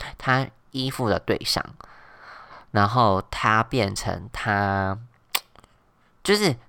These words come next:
他因为进入到容器了，所以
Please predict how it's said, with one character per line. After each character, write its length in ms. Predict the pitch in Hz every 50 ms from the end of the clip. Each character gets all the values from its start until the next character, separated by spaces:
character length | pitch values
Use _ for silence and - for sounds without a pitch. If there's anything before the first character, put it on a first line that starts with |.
| - _ _ _ _ _ _ _ _ _ _ _ _ _ _ _ _ _
他 200 | - - 196 185
因 80 | 196 202
为 100 | 202 180
进 200 | 156 - 180 165
入 100 | 160 156
到 180 | 147 143 131
容 280 | 113 101 95 95 95 98
器 340 | - - - - 139 110 92
了， 140 | 90 82
所 180 | 104 - - 135
以 140 | 120 -